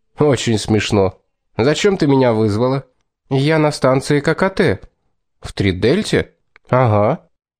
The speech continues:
«Почему? Хоган послал мне подкрепление?» «Нет, я слежу за Бернадетт Халгард, матерью Изабеллы». «Что ты делаешь?» «Не беспокойся, со мной Вик и Мэтью». «А Хоган знает?»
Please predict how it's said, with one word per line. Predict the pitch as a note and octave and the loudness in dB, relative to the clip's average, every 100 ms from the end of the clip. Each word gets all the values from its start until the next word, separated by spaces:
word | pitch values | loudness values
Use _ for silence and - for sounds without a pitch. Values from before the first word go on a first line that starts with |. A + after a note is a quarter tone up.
| - | -4
«Почему? | A2+ - D3 G3 B2+ - _ _ - | -4 0 0 0 -2 -4 _ _ -8
Хоган | - B2 A#2 A2 | -2 2 2 2
послал | A2+ - A#2 A#2 | 0 0 0 2
мне | A2+ G#2 | 2 0
подкрепление?» | G#2+ - G#2 A#2 D#3 A#3 F3+ F2 - _ _ _ _ _ | -2 -2 -2 0 0 0 0 -2 -6 _ _ _ _ _
«Нет, | D3+ D#3+ D3 G2+ F#2+ - - - | 0 2 2 2 0 -6 -10 -4
я | G#3 A#3+ G#3 | -2 0 -2
слежу | - F#3+ F3 F#3+ | -2 -2 0 0
за | D#3 D3+ | 0 0
Бернадетт | D3+ D3 D3 D#3 D3+ | 0 0 0 0 -4
Халгард, | - G#3 F3+ G2 F#2 - - - - | -4 -2 0 0 -2 -4 -12 -14 -4
матерью | A3 F#3 G#2+ G#2 G#2+ | -2 0 0 0 0
Изабеллы». | G2+ B2 A#2 G2+ F2+ F2+ - _ _ _ _ | 0 0 0 0 0 -4 -10 _ _ _ _
«Что | - - - E2 | -10 -10 -6 -4
ты | E2 A#2+ | -2 -2
делаешь?» | B2 C#3 C#3+ D3+ C#3+ - _ _ _ - | 0 0 2 0 -2 -8 _ _ _ 0
«Не | E3 E3+ | 2 2
беспокойся, | D3+ - C3 - G2+ F#2+ - G#2 | 0 0 -2 0 0 0 -2 -4
со | - A2 | 0 0
мной | A2+ B2 | 2 0
Вик | G#2+ G#2 B2 - | 0 -2 -4 -2
и | C#3+ | -2
Мэтью». | E3+ F#3+ - F#2+ F#2+ A#2+ _ _ _ _ | 0 0 -2 -2 -4 -6 _ _ _ _
«А | G#2 B2+ | 0 0
Хоган | - A3 C#3 G2+ | 2 0 2 0
знает?» | F#2+ G#2+ D#3 A3+ - - | 0 0 0 0 -4 -8